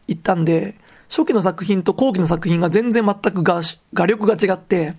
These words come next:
もう後期の本はもう可愛いし、ストーリーも結構、自己啓発の本とかね、のぶみさんよく読まれて研究もされてるそうな、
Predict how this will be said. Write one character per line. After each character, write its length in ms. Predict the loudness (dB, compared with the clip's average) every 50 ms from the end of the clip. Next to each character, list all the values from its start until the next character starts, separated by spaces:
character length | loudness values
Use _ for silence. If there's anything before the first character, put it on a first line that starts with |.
| _ _ -20 -20 -20 -20 -20 -18 -8 -4
も 80 | -4
う 40 | -4
後 260 | -2 0 0 0 -2
期 220 | -2 -4 -2 0 0
の 340 | 2 2 2 0 -2 -4 _ -20 -20 -20 -20 _ _ _ _
本 440 | -2 0 0 2 2 0 0 -2 -4 -6 -2
は 160 | -2 0 2
も 120 | 2 0 0
う 20 | 0
可 220 | 0 0 0 0
愛 220 | 0 0 0 0
い 40 | -2
し、 440 | -2 -4 -2 0 0 0 0 -2 -4 -10 _ _ _ _ _ _ _ _ _ _ _ _ -20 _ _ -14
ス 80 | -4
ト 140 | 0 0 2
ー 20 | 2
リ 100 | 2 2
ー 40 |
も 120 | 0 0 -2
結 200 | -2 -4 -6 -6
構、 320 | -4 -2 -2 -2 -2 -6 -12 _ -6
自 120 | -4 -2 0
己 120 | 0 0
啓 120 | 2 0 0
発 160 | 0 0 0
の 60 | 0
本 140 | 0 0 -2
と 80 | -2
か 80 | -4 -4
ね、 160 | 0 0 0 2
の 100 | 2 2
ぶ 80 | 2
み 100 | 0 0
さ 100 | 0 0
ん 40 | 2
よ 100 | 0 2
く 100 | 2 2
読 120 | 2 2
ま 80 | 2 0
れ 80 | -2 -2
て 200 | -4 -4 -4 -2
研 240 | 0 -2 -2 0
究 120 | 0 0 0
も 80 | 2
さ 100 | 2 0
れ 60 | 0 2
て 80 | 0
る 60 | 0
そ 100 | 0 0
う 20 | 0
な、 140 | 0 -2 -4